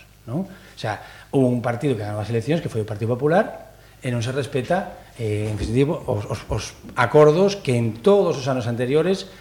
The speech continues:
incluídos os primeiros, non? De, de, de, de principios de democracia, que efectivamente así pasou, non?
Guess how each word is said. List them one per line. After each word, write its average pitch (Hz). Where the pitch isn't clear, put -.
incluídos 127
os 104
primeiros, 120
non? 139
De, 101
de, 101
de, 101
de 101
principios 117
de 120
democracia, 131
que -
efectivamente 120
así 120
pasou, 101
non? 147